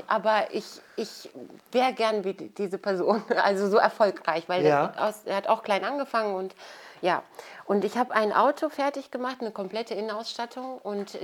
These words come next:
Speaker 1: dieses Auto, also der Besitzer war mit diesem Auto in der, äh, Werkstatt. Und, äh, da wurde er angesprochen, ob die Innenausstattung von diesem Sattler gemacht worden wäre.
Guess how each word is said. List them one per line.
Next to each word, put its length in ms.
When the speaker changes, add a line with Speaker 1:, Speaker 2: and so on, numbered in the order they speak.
Speaker 1:
dieses 260
Auto, 460
also 280
der 140
Besitzer 340
war 100
mit 160
diesem 180
Auto 540
in 80
der, 420
äh, 120
Werkstatt. 560
Und, 360
äh, 220
da 240
wurde 200
er 180
angesprochen, 840
ob 340
die 100
Innenausstattung 800
von 340
diesem 340
Sattler 520
gemacht 360
worden 300
wäre. 380